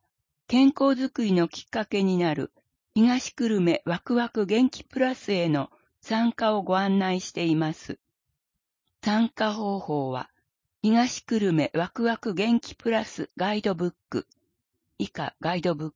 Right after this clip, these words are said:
クを手に入れ、健康づくりの目標を選択して取り組み、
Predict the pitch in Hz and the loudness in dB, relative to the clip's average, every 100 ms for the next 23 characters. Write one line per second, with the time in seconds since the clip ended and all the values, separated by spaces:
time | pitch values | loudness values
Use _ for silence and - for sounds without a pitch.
0 | _ - - _ _ _ _ - 233 - | _ -12 -12 _ _ _ _ -2 -2 0
1 | 214 202 170 147 127 120 - _ _ _ | 0 4 6 6 4 0 -8 _ _ _
2 | - 240 262 - 247 247 233 240 - 170 | 0 6 6 6 4 2 0 -4 -4 0
3 | 151 139 160 190 277 247 269 233 226 - | 2 2 2 2 0 0 0 2 0 0
4 | 208 208 196 - 190 - 180 - 160 160 | 0 0 -4 -6 -8 -6 -6 -2 -2 -2
5 | - 147 135 | -6 -2 -2